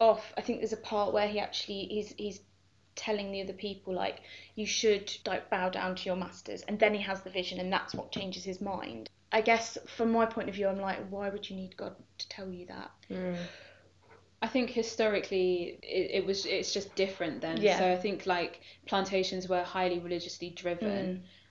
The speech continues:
Speaker 3: and religion was kind of weaponized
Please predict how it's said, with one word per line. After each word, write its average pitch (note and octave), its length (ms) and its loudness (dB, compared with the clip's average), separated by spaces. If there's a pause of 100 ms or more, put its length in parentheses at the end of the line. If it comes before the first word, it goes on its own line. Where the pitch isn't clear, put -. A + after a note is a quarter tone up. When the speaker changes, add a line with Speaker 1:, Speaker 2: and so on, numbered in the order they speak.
(160)
Speaker 3:
and F3 480 -4
religion F#3+ 500 2
was F3+ 140 -2
kind F#3 300 -2
of F3+ 60 -8
weaponized - 1000 -6